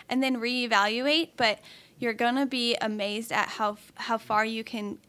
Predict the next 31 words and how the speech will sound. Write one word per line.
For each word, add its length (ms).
come 320
emotionally 720
and 280
financially 680
and 260
just 460
all 200
around 460
in 200
these 160
changes 460
that 240
you're 100
making 640
with 260
allowing 460
yourself, 680
like, 220
allowing 360
yourself 500
the 80
chance 440
to 220
make 240
a 60
mistake 440
in 140
the 60
first 280
place. 280
And 240